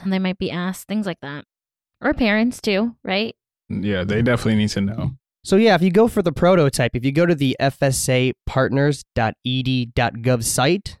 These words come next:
Speaker 3: and once you get to that page, you just search in fafsa prototype for twenty-four twenty-five, and it should pop up automatically there.
Speaker 1: Thank you.
Speaker 2: Tommy, I know we also know that there's a grant consent box that's coming. Could you talk about that a little bit?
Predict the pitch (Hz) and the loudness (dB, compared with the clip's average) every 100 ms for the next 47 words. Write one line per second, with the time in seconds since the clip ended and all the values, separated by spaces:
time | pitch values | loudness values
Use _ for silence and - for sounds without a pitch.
0 | - 120 160 170 151 139 139 120 123 - | -8 -4 -2 0 -2 0 -2 0 -2 -2
1 | 127 123 117 120 120 110 - 123 113 - | -2 0 0 -2 -2 -4 0 0 -2 -4
2 | 120 110 107 - 127 123 123 - 127 127 | -2 -2 -4 -2 -2 0 -4 -2 0 0
3 | 123 147 135 - - 104 - 123 117 - | 0 0 -2 -2 -4 -6 -4 -4 -4 -2
4 | 120 - 120 110 123 120 127 143 - - | -4 -2 -4 -2 -2 0 0 -2 -2 -2
5 | 117 107 104 98 - _ 113 107 104 98 | -2 -2 -2 -4 -8 _ -4 -2 -2 -4
6 | 104 98 98 104 - _ _ _ - 233 | -4 -4 -4 -4 -8 _ _ _ -12 -4
7 | 254 254 170 165 170 _ - - 123 117 | -4 -2 -6 -6 -10 _ -6 -2 0 2
8 | 123 131 127 - 98 120 - 110 110 107 | 2 2 2 0 0 0 0 0 2 4
9 | 98 92 - 107 107 104 101 95 104 101 | 2 0 -2 0 2 2 0 0 0 0
10 | 101 101 - - 98 101 - 208 - - | 0 -2 -4 -8 -8 -4 -2 -2 -4 -4
11 | 202 - 117 196 - - - _ - 90 | -2 -2 -2 -4 -4 -6 -8 _ -6 -6
12 | - - 95 - - 98 90 92 - _ | -6 -4 -4 -4 -4 -4 -2 -4 -6 _
13 | - - - 104 - 104 101 98 101 95 | -20 -20 -10 -6 -4 -2 0 -2 0 0
14 | 98 95 98 98 | 0 0 -2 -4